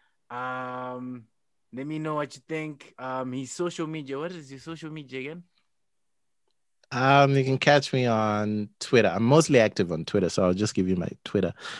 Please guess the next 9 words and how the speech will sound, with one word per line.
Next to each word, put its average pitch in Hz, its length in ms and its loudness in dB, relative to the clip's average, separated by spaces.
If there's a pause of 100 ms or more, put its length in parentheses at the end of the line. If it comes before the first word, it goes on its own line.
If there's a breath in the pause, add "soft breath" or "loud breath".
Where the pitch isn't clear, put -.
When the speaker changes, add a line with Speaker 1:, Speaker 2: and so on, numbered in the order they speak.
(160 loud breath)
Speaker 2:
and 87 280 4
that's 87 360 4
M 104 240 6
J 95 140 4
Wemoto, 85 440 2
M 107 220 6
J 95 300 8
W 95 560 6 (520 loud breath)
E 107 400 6